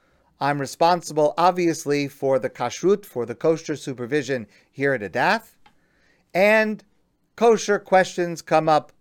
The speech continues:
all the time on a daily basis. Before moving to Montreal, I worked for all of the major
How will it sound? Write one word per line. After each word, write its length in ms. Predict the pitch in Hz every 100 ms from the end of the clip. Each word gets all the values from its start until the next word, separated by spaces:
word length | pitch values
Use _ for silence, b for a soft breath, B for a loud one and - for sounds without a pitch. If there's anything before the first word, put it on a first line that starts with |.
| -
all 160 | 123 113
the 100 | 113
time 480 | 165 170 175 175 180
on 100 | 120
a 80 | 107
daily 340 | 117 127 110
basis. 640 | 101 165 165 175 143 - - _ _ _ _ _ _ b b b b b
Before 640 | 156 - 196 247 285 262 _
moving 520 | 127 170 233 208 185
to 320 | 185 165 151 123
Montreal, 840 | 135 135 - 127 220 196 101 123 _ _ _ _ _ _ _ _ _
I 200 | 160 170
worked 640 | 165 165 220 180 - - _ - - - - _
for 520 | - 170 170 170 -
all 540 | - 180 208 226 226 180
of 140 | 143
the 80 | 143
major 800 | 139 160 190 151 175 175 175